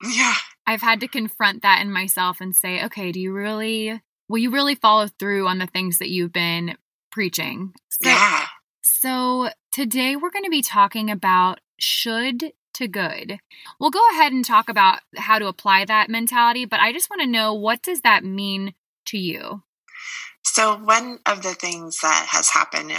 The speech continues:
Speaker 1: over the years as I've taught the Feel Good Effect is really understanding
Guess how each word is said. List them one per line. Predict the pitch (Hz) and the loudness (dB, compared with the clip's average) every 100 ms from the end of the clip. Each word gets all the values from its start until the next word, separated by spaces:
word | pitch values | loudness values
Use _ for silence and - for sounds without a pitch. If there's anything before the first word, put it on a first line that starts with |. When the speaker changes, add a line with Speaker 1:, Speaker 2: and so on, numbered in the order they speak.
| - | -4
Speaker 1:
over | 160 160 | -4 -6
the | 151 | -8
years | 151 151 151 - | -6 -4 -4 0
as | 110 | 0
I've | 87 | 0
taught | - - - - | 0 2 2 0
the | 165 | -6
Feel | - 160 | -6 -6
Good | 156 160 | -6 -6
Effect | 160 170 175 - - | -4 0 0 2 0
is | 180 160 156 - - - - - - | 0 0 -4 -8 -10 -10 -12 -16 -16
really | 208 277 359 | -8 -4 0
understanding | 240 220 202 - 175 175 165 165 | 2 4 4 4 0 -2 -6 -8